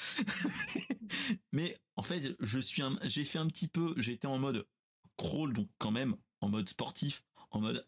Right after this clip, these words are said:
allongé sur l'eau comme ça. Bref, euh, bref, B G, même si, bon, bref. Et <laughs> crampe, t'es là, tu fais, euh,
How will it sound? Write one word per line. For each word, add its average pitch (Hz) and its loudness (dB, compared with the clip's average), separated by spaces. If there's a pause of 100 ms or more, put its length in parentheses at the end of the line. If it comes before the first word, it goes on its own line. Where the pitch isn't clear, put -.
(120)
allongé 135 2
sur 104 0
l'eau 131 4
comme 113 2
ça. 127 -4 (460)
Bref, 127 0
euh, - 0 (340)
bref, - -4 (160)
B 117 0
G, 107 0
même 110 0
si, - 0
bon, - 0
bref. 123 -4 (560)
Et 180 -2
<laughs> - -8
crampe, 190 0
t'es 180 0
là, 202 2
tu 180 0
fais, - -2
euh, 208 2